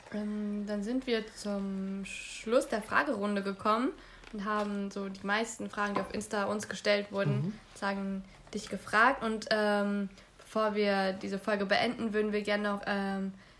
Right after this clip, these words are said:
Speaker 1: dir ein paar persönliche Fragen stellen. Ähm, und zwar sprechen wir ja hier über Themen oder Dinge, über die fast sonst nicht gesprochen wird, in der
Speaker 2: Mhm.
Speaker 1: Öffentlichkeit zumindest. Und was willst, was willst du damit bewirken oder was ist dein Ziel,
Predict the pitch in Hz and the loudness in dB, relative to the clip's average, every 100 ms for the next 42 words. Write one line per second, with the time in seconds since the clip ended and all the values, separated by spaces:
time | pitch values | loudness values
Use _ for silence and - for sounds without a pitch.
0 | - - 208 202 214 208 277 277 208 202 | -6 -2 -2 -2 -2 2 2 2 -2 0
1 | 196 196 190 202 202 220 226 - - - | 0 0 -2 0 2 2 -4 -8 -20 -20
2 | - 214 214 214 214 226 220 - 233 233 | -8 -4 -2 -2 -4 -6 -6 0 2 4
3 | 226 226 - - - - - - - - | 4 4 0 -4 -18 -20 -20 -14 -8 0
4 | 254 262 269 254 247 240 240 226 262 247 | 4 6 6 8 8 6 4 -4 0 0
5 | 226 220 208 - - - - 269 254 247 | 2 2 2 -2 -12 -8 8 12 12 10
6 | 220 220 240 240 233 220 220 226 - - | 4 2 4 4 4 2 -2 -2 -6 -14
7 | - - - - 240 233 233 - - 226 | -16 -16 -12 -6 -2 2 2 2 -6 0
8 | 233 - 214 - 214 208 202 196 196 - | 2 2 -4 -2 0 0 0 -2 -2 -4
9 | 208 - 202 147 170 208 202 - 220 214 | -4 -2 0 0 2 0 0 -2 -4 -2
10 | 214 214 - - - - 233 233 - - | -2 -4 -10 -16 -12 -2 2 2 -2 -8
11 | 226 247 262 254 262 - - - 254 254 | 2 2 4 2 2 -2 -12 0 2 4
12 | 269 - 302 247 226 214 202 220 220 202 | 2 4 6 6 4 2 4 6 6 4
13 | 208 214 214 226 - 226 208 214 - 226 | 0 0 0 -4 -4 -2 -2 -4 0 2
14 | 196 | 2